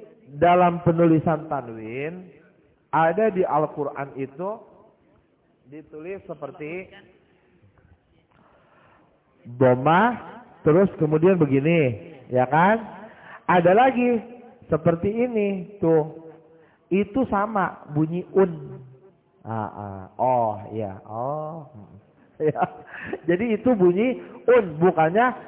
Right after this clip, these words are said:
pengganti waw mati, bukan. Jadi itu penulisan tan-, tanwin, un.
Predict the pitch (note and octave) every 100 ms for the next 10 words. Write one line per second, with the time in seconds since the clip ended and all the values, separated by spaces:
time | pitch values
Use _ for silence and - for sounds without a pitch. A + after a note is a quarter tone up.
0 | - - _ E3+ E3 E3 D#3 E3+ D#3 D3+
1 | E3 D#3+ F#3 G3 F3 D3+ D#3 C3+ A2+ -
2 | C3 B2 _ _ _ _ _ _ _ _
3 | _ B2 C3+ F#3+ G3+ - - - _ _
4 | C#3+ C#3+ G3+ F#3 D#3 C3+ B2+ B2 E3 F3
5 | D#3+ F3 A#3 - - - _ _ B2 B2
6 | B2+ F3 C#3+ G#2+ - - _ - F3+ D3
7 | A2